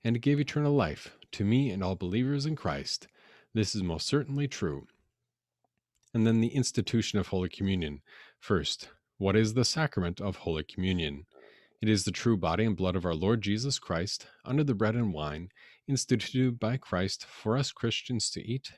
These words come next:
and to drink. Where is this written? The holy evangelists Matthew, Mark, Luke, and the Apostle Paul tell us, "Our Lord Jesus Christ, on the night he was betrayed, took bread, and when he had given thanks, he broke it, and gave it to his disciples, saying, 'Take and eat.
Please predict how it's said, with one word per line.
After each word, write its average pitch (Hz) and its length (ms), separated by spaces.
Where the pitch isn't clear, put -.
and 90 140
to 104 100
drink. 78 440
Where 85 160
is 80 140
this 95 260
written? 78 440
The 82 60
holy 107 340
evangelists 98 600
Matthew, 104 380
Mark, 95 380
Luke, 107 380
and 107 140
the 101 60
Apostle 92 420
Paul 90 280
tell 113 260
us, - 280
"Our 92 100
Lord 101 280
Jesus 127 360
Christ, 92 460
on 101 40
the 92 60
night 98 220
he - 100
was 113 140
betrayed, 85 460
took - 260
bread, 101 420
and 98 140
when 101 140
he 120 180
had 110 120
given 113 220
thanks, 98 300
he 95 80
broke 90 280
it, - 220
and 101 120
gave 117 220
it 131 80
to 113 80
his 101 180
disciples, 95 540
saying, 95 320
'Take - 260
and - 200
eat. 104 240